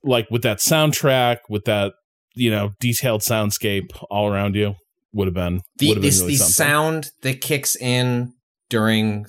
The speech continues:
Speaker 2: the, uh, the, the ruined forest sequence when the Predator's, um, ca-, like, uh, camouflage comes off and, like, the camera swoops in and it's putting its hand up in the smoke from the, from the, the burned trees is, like,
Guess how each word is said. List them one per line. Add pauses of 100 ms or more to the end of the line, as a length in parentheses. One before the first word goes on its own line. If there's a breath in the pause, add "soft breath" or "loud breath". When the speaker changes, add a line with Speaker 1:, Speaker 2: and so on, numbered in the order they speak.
(160)
Speaker 2:
the, (440)
uh, (180)
the,
the
ruined
forest
sequence
when
the
Predator's, (360 soft breath)
um, (480)
ca-,
like, (200)
uh, (140)
camouflage
comes
off (380 soft breath)
and,
like,
the
camera
swoops
in
and
it's
putting
its
hand
up
in
the
smoke (260 soft breath)
from
the,
from
the,
the
burned
trees
is,
like,